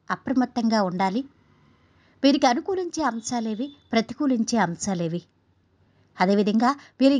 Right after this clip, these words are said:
గ్రహస్థితి ఆధారంగా వీరికి ఏ ఏ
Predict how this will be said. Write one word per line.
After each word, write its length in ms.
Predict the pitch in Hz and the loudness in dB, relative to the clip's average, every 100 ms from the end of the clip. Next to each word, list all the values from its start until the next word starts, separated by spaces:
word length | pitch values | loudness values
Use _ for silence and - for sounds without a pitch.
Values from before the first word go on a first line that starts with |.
| 220 | 2
గ్రహస్థితి 540 | 226 330 - 381 370 302 190 | 0 -4 -6 -6 -2 0 0
ఆధారంగా 520 | - 196 185 175 175 _ _ _ _ _ _ _ - | -2 -6 -6 -6 -8 _ _ _ _ _ _ _ 0
వీరికి 340 | 220 220 220 196 - _ _ _ 202 | 2 2 2 -4 -4 _ _ _ 0
ఏ 200 | 208 226 | 4 4
ఏ 100 | 233 | 4